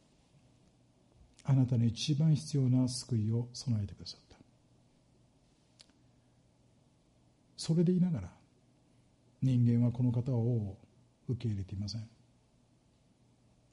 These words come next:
今も多くの人たちがこの方を拒み続けている。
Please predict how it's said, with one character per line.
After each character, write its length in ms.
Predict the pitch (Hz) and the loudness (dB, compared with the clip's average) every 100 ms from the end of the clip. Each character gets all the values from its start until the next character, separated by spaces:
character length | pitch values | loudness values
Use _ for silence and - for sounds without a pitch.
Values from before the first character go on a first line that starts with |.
| _ - | _ 6
今 180 | 170 160 | 8 10
も 380 | 156 160 196 | 8 6 6
多 60 | 185 | 8
く 100 | 185 | 6
の 80 | 147 | 4
人 140 | 156 | 2
た 60 | 131 | 0
ち 80 | 135 | 2
が 380 | 135 131 113 92 - - _ _ _ | 4 4 2 -2 -12 -20 _ _ _
こ 120 | 147 | 0
の 100 | 139 | 2
方 160 | 139 135 | 2 0
を 120 | 127 | 0
拒 240 | 123 139 143 | 0 2 2
み 100 | 139 | 2
続 200 | 143 123 | -2 -2
け 120 | 104 | -2
て 80 | |
い 20 | |
る。 80 | 98 | -4